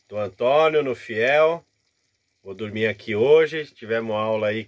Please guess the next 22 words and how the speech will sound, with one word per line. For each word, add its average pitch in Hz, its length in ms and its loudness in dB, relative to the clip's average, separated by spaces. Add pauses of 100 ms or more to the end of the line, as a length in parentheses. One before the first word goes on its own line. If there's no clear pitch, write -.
hoje 107 260 -8
com - 140 -14
o 98 60 -4
aluno. 156 600 0 (880)
E 107 460 -2
agora 123 640 0 (260)
fazer 104 260 -8
um 113 80 -2
ranguinho 110 540 -6
aqui 131 380 -8
na 131 140 -4
Praia 117 200 -6
dos 110 160 -8
Vagabundos, 113 760 -2
ó. 104 100 0
Macarrãozinho, 113 1160 -6
molhinho. 143 800 -4 (2500)
Tonhão 113 440 4
ali, 120 180 4
ó, 120 140 2
de 107 180 -12
boa. 113 500 -2